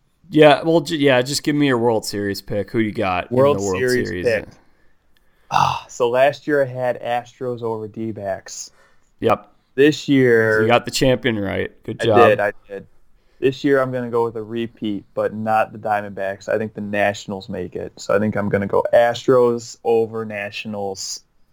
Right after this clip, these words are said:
Speaker 2: in seven games, 'cause why not?
Speaker 1: That, that's what, uh,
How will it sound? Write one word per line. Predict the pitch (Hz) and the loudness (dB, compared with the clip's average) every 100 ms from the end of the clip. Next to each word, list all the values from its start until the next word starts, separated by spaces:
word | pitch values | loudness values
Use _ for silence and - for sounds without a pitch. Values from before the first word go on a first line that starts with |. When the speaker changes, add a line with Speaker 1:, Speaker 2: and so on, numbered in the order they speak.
| _ _ _ _ - | _ _ _ _ 0
Speaker 2:
in | 127 | 0
seven | 123 120 110 | 4 2 2
games, | 104 98 90 - - _ _ | -6 -10 -14 -20 -20 _ _
'cause | - | -12
why | 110 110 | 0 0
not? | 98 92 | 0 -6
Speaker 1:
That, | 156 143 - - - - - 156 | 2 2 2 -4 -20 -20 -8 -4
that's | - 156 - | 4 6 6
what, | 226 190 | 6 6
uh, | 139 131 123 117 107 | 8 6 6 6 2